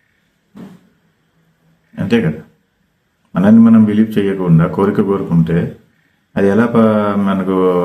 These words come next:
ఆపరేట్ చేస్తుంది? So, మనల్ని మనం బిలీవ్ చేసుకొని అప్పుడు కోరిక కోరుకోవాలి.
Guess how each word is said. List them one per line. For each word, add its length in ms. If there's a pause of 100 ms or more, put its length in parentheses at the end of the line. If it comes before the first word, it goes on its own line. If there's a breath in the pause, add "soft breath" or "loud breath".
ఆపరేట్ 480
చేస్తుంది? 500 (1300)
So, 60
మనల్ని 320
మనం 260
బిలీవ్ 340
చేసుకొని 580 (140)
అప్పుడు 520 (720)
కోరిక 280
కోరుకోవాలి. 600